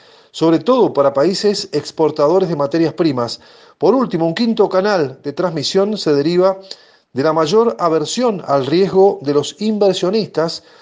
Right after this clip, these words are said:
y el empeoramiento de las condiciones financieras globales. Parte de esos efectos ya se aprecia en una fuerte disminución de los índices bursátiles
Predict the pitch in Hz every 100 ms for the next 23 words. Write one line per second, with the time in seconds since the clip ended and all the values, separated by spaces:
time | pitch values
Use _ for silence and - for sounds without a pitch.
0 | - _ 120 143 156 143 151 143 135 226
1 | 220 175 143 131 135 127 - 185 180 139
2 | 123 180 170 139 180 170 127 - - _
3 | _ _ - 240 226 - 127 110 160 165
4 | 147 - 165 156 165 170 - _ _ _
5 | 139 147 156 165 180 190 185 - 139 143
6 | 151 135 - 208 226 196 151 143 139 -
7 | 175 202 190 131 170 175 170 143 120 131
8 | 180 170 165 160 -